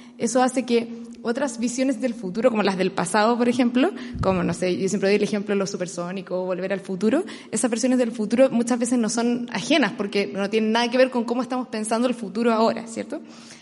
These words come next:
Entonces, la primera pregunta es cómo creen que nosotros actualmente, esta sociedad está, ve el futuro y si creen que hay uno o varios.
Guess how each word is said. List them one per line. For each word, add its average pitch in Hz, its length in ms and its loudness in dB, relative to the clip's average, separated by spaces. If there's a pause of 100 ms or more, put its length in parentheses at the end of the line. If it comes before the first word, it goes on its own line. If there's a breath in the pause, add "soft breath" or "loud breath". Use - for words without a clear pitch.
(200 loud breath)
Entonces, 247 520 -4
la 214 120 -2
primera 214 200 2
pregunta 254 220 4
es 240 60 -4
cómo 285 360 0 (320 loud breath)
creen 247 300 4
que 247 100 -2
nosotros 233 520 -2
actualmente, 247 920 0
esta 220 260 -6
sociedad 220 360 0
está, 240 240 -2 (100)
ve 202 160 2
el 240 100 4
futuro 254 480 0
y - 80 -8
si 196 120 -8
creen 214 260 0
que 214 80 -4
hay 214 240 -4
uno 247 420 0
o 185 100 -2
varios. - 540 -6